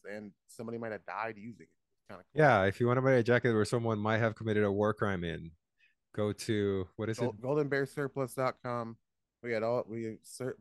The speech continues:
Speaker 1: you know, all your certified war crime needs
Speaker 2: <laughs>
Speaker 1: for whatever you need to do. You're fighting in the Contras. You're fighting for, for the C I A over, y-, or you, are you part of a Mexican cartel? I, I got balaclava. I don't have balaclavas,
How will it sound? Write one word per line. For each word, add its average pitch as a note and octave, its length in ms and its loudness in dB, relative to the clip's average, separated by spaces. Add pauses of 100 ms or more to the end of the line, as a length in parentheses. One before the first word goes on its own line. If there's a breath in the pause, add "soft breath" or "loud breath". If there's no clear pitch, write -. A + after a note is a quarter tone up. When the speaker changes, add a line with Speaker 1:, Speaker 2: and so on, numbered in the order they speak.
(100)
Speaker 1:
you A#2 140 -12
know, G2+ 240 -8
all B2 180 0
your C3 300 -2
certified C3+ 640 -2
war B2 160 -4
crime A#2+ 400 -6
needs A#2+ 360 -8
Speaker 2:
<laughs> - 760 -14
Speaker 1:
for A2+ 80 -8
whatever A#2 300 -2
you A#2+ 100 -4
need A#2+ 180 -8
to B2+ 60 -4
do. A2+ 420 -6
You're G#2+ 100 -8
fighting C3+ 320 -4
in C3 80 -4
the B2+ 80 -8
Contras. D#3+ 840 -4 (160)
You're A#2+ 140 -18 (220)
fighting B2+ 280 -4
for, C3 400 -8
for C3 80 -10
the A#2 140 -10
C B2+ 220 -10
I B2 80 -4
A C3 420 -4 (540)
over, A2+ 440 -4
y-, G#2+ 220 -14
or A2 160 -6
you, A2 180 -10 (280)
are A#2 60 -16
you A#2+ 100 -10
part C3+ 200 -4
of B2+ 60 -4
a B2+ 80 -4
Mexican C3 380 -8
cartel? C#3 640 -4 (420)
I, B2+ 140 2 (160)
I D3 40 0
got D#3+ 220 4
balaclava. F3 580 4
I B2+ 60 -6
don't A#2+ 140 -2
have A2 120 -8
balaclavas, G#2 600 -4